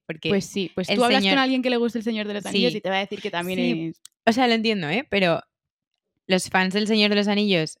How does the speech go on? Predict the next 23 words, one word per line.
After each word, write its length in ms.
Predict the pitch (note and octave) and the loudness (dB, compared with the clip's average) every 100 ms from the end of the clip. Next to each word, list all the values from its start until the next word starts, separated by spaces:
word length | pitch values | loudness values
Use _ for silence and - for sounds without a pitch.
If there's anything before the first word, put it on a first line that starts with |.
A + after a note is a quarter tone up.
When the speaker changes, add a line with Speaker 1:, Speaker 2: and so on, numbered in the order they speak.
| - | -4
Speaker 1:
o 80 | E3+ | -2
de, 240 | E3 D#3+ | 0 -2
en 120 | D#3 | -4
plan 300 | D3+ D#3+ D#3 | -6 -6 -4
de 520 | D#3 D#3 D3+ D3+ D3+ D3 | -6 -4 -4 -6 -6 -2
Speaker 2:
Marvel, 400 | F#3+ F#3+ F#3 F#3 | 0 2 0 -2
universo 400 | F#3+ F#3 F3+ - | -4 -2 -4 -4
Marvel 320 | F#3 F#3 F#3 F#3 | -6 -4 -6 -10
es 180 | F3 F#3 | -14 -16
otro 220 | - F3 | -16 -14
tema. 180 | F#3+ G3+ | -6 -2
Speaker 1:
Ari, 120 | F#3 | -2
pero 160 | F#3 F#3+ | -2 -4
es 100 | F#3 | -4
que 80 | - | -4
es 80 | G3+ | 0
muy 160 | A3+ A3+ | 4 4
distinto 340 | G3 G3+ F#3 | 2 -2 -4
porque 300 | D#3 D3+ D#3 _ - | -6 -10 -12 _ -12
Harry 220 | F3 G#3 | -8 -6
Potter 260 | G3 G#3+ G#3+ | -4 -2 -2
es 160 | G3+ | -4
como, 540 | - A3 G#3+ F#3 E3 | -4 -2 0 0 -4